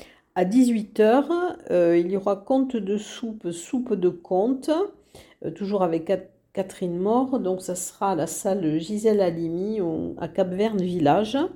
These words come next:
Le jeudi huit février, il y aura, euh, des conteurs surprises, euh, à dix-neuf heures. C'est une scène ouverte au tiers-lieu du Val d'Azen à Aucun.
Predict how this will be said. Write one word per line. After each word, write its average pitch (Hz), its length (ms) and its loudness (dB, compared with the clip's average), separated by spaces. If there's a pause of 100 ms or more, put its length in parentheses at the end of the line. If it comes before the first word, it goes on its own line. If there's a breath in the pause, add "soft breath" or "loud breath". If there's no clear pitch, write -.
(720 loud breath)
Le 220 720 6
jeudi 233 520 0
huit 240 200 -4
février, 208 1120 0
il 208 220 -4
y 214 40 2
aura, 214 500 2
euh, 165 300 2
des 175 200 -4
conteurs 202 560 -4
surprises, 226 760 -8
euh, 165 280 4
à 160 40 0
dix-neuf 180 540 -4
heures. 208 240 4
C'est - 180 -10
une 170 140 -4
scène 220 300 -4
ouverte 170 520 -4 (400 loud breath)
au 170 120 -8
tiers-lieu 185 480 0
du 160 160 -4
Val 190 280 2
d'Azen 175 520 0 (120)
à 196 160 -2
Aucun. 180 600 -2